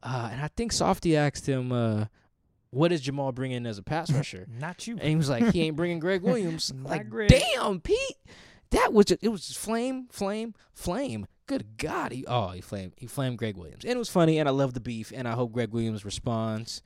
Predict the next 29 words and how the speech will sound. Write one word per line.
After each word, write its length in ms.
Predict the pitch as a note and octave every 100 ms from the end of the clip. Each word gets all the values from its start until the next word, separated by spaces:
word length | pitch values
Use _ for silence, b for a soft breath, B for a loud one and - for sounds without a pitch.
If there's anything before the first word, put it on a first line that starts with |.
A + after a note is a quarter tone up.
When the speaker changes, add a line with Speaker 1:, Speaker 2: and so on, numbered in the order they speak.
| B
Speaker 2:
It's 100 | -
been 140 | C#3
a 20 | A#2+
wi-, 220 | A2+ E3
it's 80 | -
been 120 | G#3
a 40 |
minute 260 | A#2+ F3+ C#3+
now. 240 | C3+ A#2+ - -
Speaker 1:
Well, 180 | - F3+
d-, 220 | E3 E3+ F3+
defensive 360 | E3+ - A3 -
coordinators 340 | F#3 C#3 B2+
aren't 140 | C#3
available 380 | G#2+ C3 A2 G2
that 160 | G#2+ G2
often 400 | F#2+ - - - - _
to 80 | -
speak, 380 | - D#3 F#2 - - _
so 100 | - B2
Pete 160 | G3+
has 120 | E3 B2+
more 100 | A2+
opportunities 500 | - - E3 A2 -
to 100 | A2+
flame 280 | C3 A2 G#2
Greg. 320 | G#2+ G2 F#2+ B B B -
But, 280 | C3 A#2+ A2+
um, 380 | A2+ A2 G#2